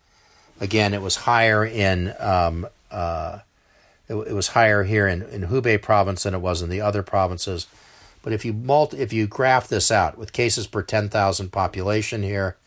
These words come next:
on the x-axis and mortality on the y-axis, there's a clear trend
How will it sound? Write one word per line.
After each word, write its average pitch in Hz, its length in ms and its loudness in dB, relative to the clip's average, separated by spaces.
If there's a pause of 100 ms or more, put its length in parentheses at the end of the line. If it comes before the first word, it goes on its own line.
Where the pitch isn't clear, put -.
(520)
on 87 160 -2
the 87 240 -2
x-axis 104 680 0
and 90 100 -8
mortality 95 500 0
on 82 120 -2
the 87 80 -4
y-axis, 90 800 -2 (640)
there's 95 160 -4
a 98 60 -2
clear 131 320 2
trend 104 400 0